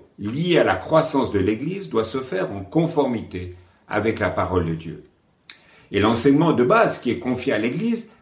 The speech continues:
c'est qu'elle a une responsabilité vis-à-vis du monde non chrétien, qui est de transmettre un message de vie.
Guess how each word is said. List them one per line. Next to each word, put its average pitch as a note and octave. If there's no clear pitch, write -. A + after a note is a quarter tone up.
c'est E3
qu'elle D#3+
a F#3+
une A2
responsabilité A2
vis-à-vis A2+
du F#2+
monde F#2
non F#2+
chrétien, G2+
qui -
est G2+
de E2+
transmettre E2+
un G2
message F#2
de F#2+
vie. D#2+